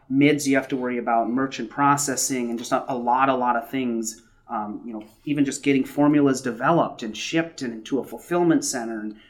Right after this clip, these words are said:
I don't really like to have to manage all that stuff. So for me, it was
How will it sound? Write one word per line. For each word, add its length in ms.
I 60
don't 420
really 440
like 240
to 120
have 220
to 80
manage 420
all 160
that 240
stuff. 400
So 180
for 200
me, 160
it 80
was 340